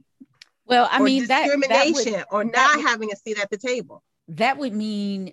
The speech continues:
Speaker 1: that they would have to be uncomfortable and look at themselves, when a lot of times they don't even realize that it's them. Like, "Oh, well, I don't do that.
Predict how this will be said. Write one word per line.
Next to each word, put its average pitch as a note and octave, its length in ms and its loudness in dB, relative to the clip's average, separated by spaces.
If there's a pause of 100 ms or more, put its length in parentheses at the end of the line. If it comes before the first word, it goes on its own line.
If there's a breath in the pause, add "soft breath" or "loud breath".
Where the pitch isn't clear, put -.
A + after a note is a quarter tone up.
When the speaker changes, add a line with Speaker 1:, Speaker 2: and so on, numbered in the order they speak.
Speaker 1:
that G3 240 -8
they G#3 140 -2
would G3+ 160 -8
have G3+ 220 -10
to G#3+ 80 -10
be G3 180 -10
uncomfortable F#3+ 720 -6
and F#3 140 -6
look F#3 140 -6
at F#3 120 -12
themselves, E3 760 -8 (260)
when G3 140 -6
a G3 60 -2
lot A#3+ 200 -2
of A3+ 80 -6
times G3+ 320 -6
they A3 140 0
don't G#3+ 200 -4
even F#3 180 -8
realize F#3 520 -2 (160)
that G3 200 -2
it's F3+ 180 -14
them. G#3+ 320 -6
Like, F#3 220 -8 (260 soft breath)
"Oh, F4 120 4
well, F3+ 220 -6
I F4+ 200 0
don't G#3 200 -6
do F#3 140 -12
that. D3 320 -12